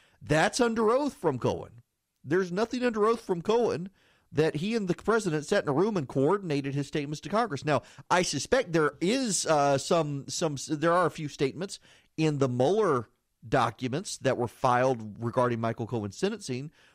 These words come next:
where it does appear he worked with people at the White House to coordinate his testimony,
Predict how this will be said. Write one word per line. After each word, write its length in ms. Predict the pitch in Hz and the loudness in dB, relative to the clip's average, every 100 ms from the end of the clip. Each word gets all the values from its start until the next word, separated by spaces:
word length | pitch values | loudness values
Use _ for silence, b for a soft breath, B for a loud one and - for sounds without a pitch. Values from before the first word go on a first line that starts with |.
| - | -4
where 220 | 139 151 | 2 2
it 140 | 131 | 2
does 180 | 160 208 | 2 0
appear 320 | 247 196 139 | -2 0 0
he 120 | 127 123 | 2 2
worked 260 | 123 120 | 0 0
with 140 | 120 - | -4 -4
people 220 | 131 117 | -4 -4
at 60 | |
the 60 | 104 | -2
White 240 | 107 104 | -2 0
House 260 | 104 98 - | -2 -4 -6
to 100 | 113 | -10
coordinate 540 | - 110 101 98 95 - | -6 -4 -4 -6 -10 -10
his 200 | 101 - | -12 -8
testimony, 580 | 95 - 95 117 208 | -8 -8 -10 -10 -12